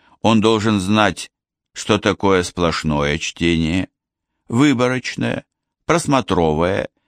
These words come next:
динамичное, скоростное и тому подобное. Он должен владеть соответствующими навыками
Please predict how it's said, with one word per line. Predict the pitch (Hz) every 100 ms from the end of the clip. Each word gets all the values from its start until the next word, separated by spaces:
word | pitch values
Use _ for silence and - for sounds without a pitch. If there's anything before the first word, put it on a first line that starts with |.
| _
динамичное, | 98 139 131 90 82 80 - 101 113 117 117 _ _ _
скоростное | - 104 95 85 - 71 78 80 90 113 - _ _
и | - 190
тому | 143 117 113
подобное. | 85 65 50 53 50 - _ _ _ _ _ _ - -
Он | 190 160
должен | 175 156 160 135
владеть | 135 123 180
соответствующими | - 120 107 113 135 - - 113 107 - 101 92
навыками | 90 123 135 127 120 117 117